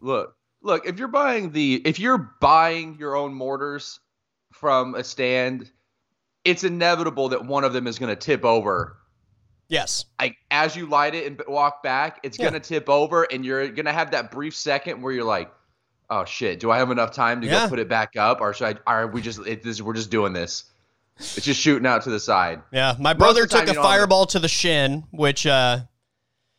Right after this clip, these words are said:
Speaker 2: he let out a lot of expletives when it hit. Um, I had one graze the top of my arm, but, uh, luckily my cat-like reflexes, uh, got me out of the way before it, like,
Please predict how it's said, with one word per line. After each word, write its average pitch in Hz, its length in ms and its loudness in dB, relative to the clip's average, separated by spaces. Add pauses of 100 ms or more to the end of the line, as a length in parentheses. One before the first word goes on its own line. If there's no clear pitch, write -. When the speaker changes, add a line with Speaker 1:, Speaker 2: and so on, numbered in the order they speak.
(720)
Speaker 2:
he 160 280 0
let 160 200 4
out 156 140 6
a 147 40 4
lot 147 200 6
of 131 80 -4
expletives 139 560 0
when 139 140 2
it - 80 -4
hit. 139 440 0 (120)
Um, 139 320 2
I 175 180 2
had 220 200 2
one 185 260 4
graze 165 720 2
the 160 100 0
top 165 380 0
of 156 120 0
my 143 200 2
arm, 110 420 0
but, 113 360 0 (180)
uh, 117 220 0
luckily 143 520 0
my 117 160 2
cat-like 139 540 -2
reflexes, 135 840 0 (1600)
uh, 104 400 -4
got 127 240 0
me 127 100 0
out 120 120 2
of 113 40 -2
the 107 80 -2
way 107 260 2
before 107 300 -4
it, - 60 -8
like, 104 200 -2